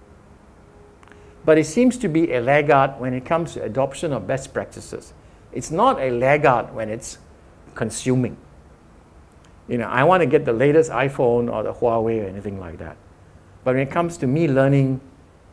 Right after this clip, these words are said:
a new method or an application which is going to change the way we work, I want to see who else is doing it first. It involves more effort. But at the same time,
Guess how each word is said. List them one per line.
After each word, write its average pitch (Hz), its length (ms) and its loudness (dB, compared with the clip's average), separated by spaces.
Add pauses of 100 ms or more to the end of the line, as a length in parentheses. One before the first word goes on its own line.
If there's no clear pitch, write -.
(180)
a 107 100 -8
new 123 200 0
method 190 460 0 (520)
or 104 140 0
an 101 60 -2
application 180 680 2
which 120 120 -2
is 113 80 -4
going 131 220 0
to 120 60 -10
change 160 260 2
the 131 100 0
way 135 180 6
we 123 120 2
work, 196 420 6 (2750)
I 120 60 -4
want 139 160 2
to 135 40 2
see 139 180 -2
who 147 180 4
else 135 160 6
is 113 80 -6
doing 113 280 -2
it 104 120 -8 (100)
first. - 440 -12 (1080)
It 160 140 -12
involves 202 340 4
more 196 200 4
effort. - 420 -2 (1600)
But 156 140 4
at 143 40 -8
the 151 120 2
same 233 240 2
time, 151 440 2